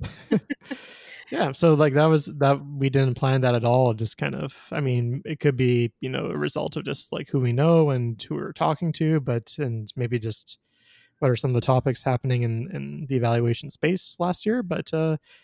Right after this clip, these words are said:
yeah, there was a lot of kind of crossover of, uh, of, um, of ideas, of concepts, um, and just conversation topics that we had. So it felt sometimes like maybe we're repeating ourselves, but I think it was maybe just iterating on,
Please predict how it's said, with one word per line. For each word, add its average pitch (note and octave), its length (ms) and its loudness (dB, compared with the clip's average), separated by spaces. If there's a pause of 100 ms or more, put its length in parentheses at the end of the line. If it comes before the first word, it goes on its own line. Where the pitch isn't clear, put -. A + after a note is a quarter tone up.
yeah, F#3+ 140 6
there D3 100 6
was C#3+ 100 2
a D3+ 40 2
lot D#3 220 6
of E3+ 80 2
kind D#3 160 2
of C#3 60 0
crossover C3+ 760 2
of, B2 240 0
uh, C#3+ 260 -2 (540)
of, B2 220 -2
um, A#2+ 420 -2
of C3 160 0
ideas, B2+ 600 4
of A#2 120 -4
concepts, C#3 800 0
um, A#2+ 580 -2
and B2 140 -4
just - 440 -8 (440)
conversation C#3+ 500 0
topics C#3+ 340 -4
that - 100 -6
we - 80 -6
had. - 300 -8
So D3+ 240 -6
it C#3+ 160 -8 (360)
felt F3+ 220 4
sometimes C#3+ 380 2
like B2 180 2
maybe B2 240 2
we're A#2 160 2
repeating D3 400 2
ourselves, C#3 380 -2
but - 60 -4
I - 40 -2
think D3+ 180 -4
it D3 60 -2
was A#2+ 160 0
maybe A#2+ 220 0
just - 220 -4
iterating A#2+ 500 4
on, A2 320 -4